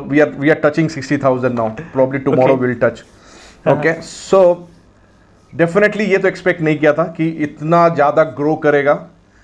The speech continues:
Speaker 1: जैसे
Speaker 2: हम्म।
Speaker 1: जैसे ग्रो करता गया, हम लोग अपने platform को भी develop करते गए, और अभी हम लोग develop कर भी रहे हैं और भी
Speaker 2: हम्म।
Speaker 1: करेंगे, right?
Speaker 2: हम्म।
Speaker 1: लेकिन जब, क्योंकि एक course हम लोगों ने बनाया था, one single course, उसमें कितना, मतलब, I think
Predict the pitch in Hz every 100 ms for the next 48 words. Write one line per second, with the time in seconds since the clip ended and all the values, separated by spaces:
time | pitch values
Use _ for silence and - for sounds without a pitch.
0 | _ 120 143 151 180 175 139 170 175 160
1 | 165 165 165 160 160 156 160 170 156 143
2 | 170 170 170 165 143 143 156 - 139 147
3 | 139 147 165 - - 127 131 143 139 139
4 | 143 147 143 135 139 135 - - _ -
5 | 143 151 143 135 131 151 - _ _ -
6 | - 123 147 143 - - - - - 139
7 | 139 170 165 131 151 151 - _ _ _
8 | 190 262 214 254 - 226 214 175 165 147
9 | 131 120 120 117 151 208 220 - 196 185
10 | 196 196 170 120 - - 170 165 170 202
11 | 143 131 147 147 147 165